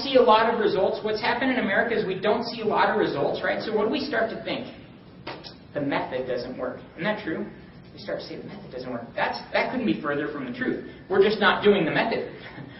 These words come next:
Okay? No, it's two percent of Christians that share their faith. That's it, two percent. And most of those, I would venture to say, are not very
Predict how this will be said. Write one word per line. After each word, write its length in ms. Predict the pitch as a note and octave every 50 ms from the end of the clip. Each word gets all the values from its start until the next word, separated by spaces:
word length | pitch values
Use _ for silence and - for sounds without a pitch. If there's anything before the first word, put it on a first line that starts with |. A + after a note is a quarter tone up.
| - - -
Okay? 500 | - - - - - A#2+ - - - - - - - -
No, 280 | D#3+ F3 F#3 F#3 F#3 - - - - - - - -
it's 180 | D3 - - - -
two 160 | B3 B3+ A#3+
percent 320 | A#3 A3 - A#3 A3 - -
of 60 | -
Christians 340 | A3+ A3 G3+ F3+ D#3 C#3 C3+
that 80 | C#3 C3
share 280 | - - G#2+ G2+ F#2+ - - - -
their 180 | D3 C#3 C#3
faith. 260 | - - - - - - - - - - -
That's 180 | - - - G#3+
it, 240 | G3+ G3 - - - -
two 80 | G#3+
percent. 380 | G#3+ A3 - - - G#3 G3+ - - - - - - - - - - - - - - - -
And 160 | D#3 D#3+ E3
most 300 | F3+ A3+ B3+ - - -
of 60 | G#3+ G3
those, 240 | F3+ E3 E3 E3 - -
I 180 | - F3 F3+ F#3
would 120 | F3 D#3+
venture 280 | E3 F3 F#3+ F#3 D#3+ D#3
to 100 | D3 C3+ - -
say, 420 | A3+ - - - - - - - - - -
are 180 | D#3 D3+ D3+ D#3
not 340 | - - - - - - C3+
very 300 | F3+ G#3 G#3+ F3+ E3